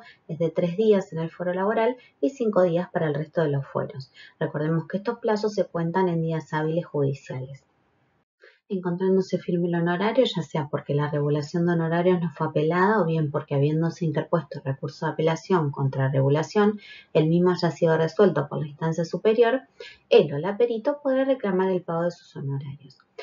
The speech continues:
En ese orden es importante resaltar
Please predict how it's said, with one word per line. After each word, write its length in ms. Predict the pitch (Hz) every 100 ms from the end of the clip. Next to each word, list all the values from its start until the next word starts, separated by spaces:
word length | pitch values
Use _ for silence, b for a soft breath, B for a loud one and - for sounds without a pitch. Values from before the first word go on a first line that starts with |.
| B -
En 140 | 151
ese 280 | 156 - 202
orden 340 | 214 208 226
es 140 | 190 -
importante 520 | 143 143 156 151 160
resaltar 600 | 156 156 214 214 208 208